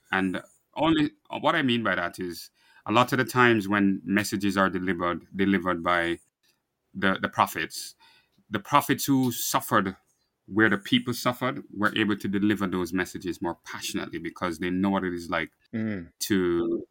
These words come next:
Speaker 1: to be, um, plundered by the enemy or to have your house burnt
Speaker 2: Right.
Speaker 1: down. So when they see somebody else's house burned down, they will do anything to, to restore that person. So that's my worldview, and that's why I'm so passionate about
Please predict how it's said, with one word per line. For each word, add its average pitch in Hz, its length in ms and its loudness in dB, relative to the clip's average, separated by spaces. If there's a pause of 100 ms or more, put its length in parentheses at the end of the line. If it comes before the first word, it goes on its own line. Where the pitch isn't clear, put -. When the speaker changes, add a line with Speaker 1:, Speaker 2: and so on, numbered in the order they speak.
Speaker 1:
to 95 160 -2
be, 85 500 0 (440)
um, 85 520 -2 (400)
plundered 90 500 4
by 82 160 0
the 82 160 -8
enemy 85 600 0
or 78 420 -6 (280)
to 90 140 -12
have 90 160 0
your 82 120 -2
house 87 440 -2
burnt 85 260 -2
Speaker 2:
Right. 95 100 0
Speaker 1:
down. 80 380 -2 (360)
So 90 120 -8
when 92 120 4
they 92 80 0
see - 180 -2 (100)
somebody 92 280 0
else's 90 260 -6
house 87 260 -2
burned 85 380 -2
down, 87 380 2 (320)
they 98 120 2
will 95 120 2
do 92 160 0
anything 90 460 2
to, 85 140 -8 (180)
to 87 100 -4
restore 87 380 0
that 80 200 -4
person. - 320 -6 (280)
So - 160 -8
that's 110 520 4
my 107 220 4
worldview, 87 480 -2
and 80 140 -10
that's 98 280 -2
why 95 140 2
I'm 92 120 0
so - 140 -12
passionate 82 500 -8
about 80 280 -10